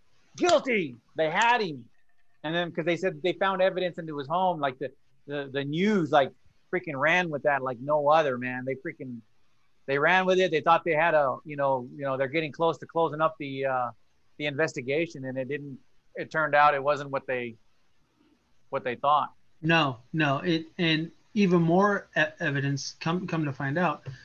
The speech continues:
Speaker 2: that, that low caliber, uh, casing that they found, 'cause they, they found the shotgun shells, which again was twenty gauge, but it was birdshot. They found seventeen
Speaker 1: Yeah.
Speaker 2: casings of a twenty-two caliber rifle,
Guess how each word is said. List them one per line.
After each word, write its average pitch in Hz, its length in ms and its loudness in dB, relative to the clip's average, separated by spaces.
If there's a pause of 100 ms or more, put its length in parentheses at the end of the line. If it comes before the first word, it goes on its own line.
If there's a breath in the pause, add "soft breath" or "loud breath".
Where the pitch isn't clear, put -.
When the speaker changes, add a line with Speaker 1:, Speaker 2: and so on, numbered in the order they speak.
(360 loud breath)
Speaker 2:
that, 143 300 2 (120)
that 139 220 4
low 160 260 4
caliber, 160 800 0 (260)
uh, 131 240 -2
casing 190 520 -2
that 180 160 0
they 190 80 0
found, 202 280 -2
'cause 156 140 -2
they, 185 140 4
they 180 140 2
found 240 220 0
the 202 60 4
shotgun 175 420 2
shells, 123 360 -10
which 147 180 -4
again 180 320 2
was 151 200 -4
twenty 170 260 -2
gauge, 135 440 -4 (440)
but 151 100 0
it 151 80 4
was 143 140 2
birdshot. 151 580 -2 (1300)
They 160 140 2
found 190 200 4
seventeen 214 520 4
Speaker 1:
Yeah. 185 40 0
Speaker 2:
casings 160 840 0 (500)
of 147 140 2
a 143 40 -2
twenty-two 185 540 2
caliber 156 460 0
rifle, 139 580 -2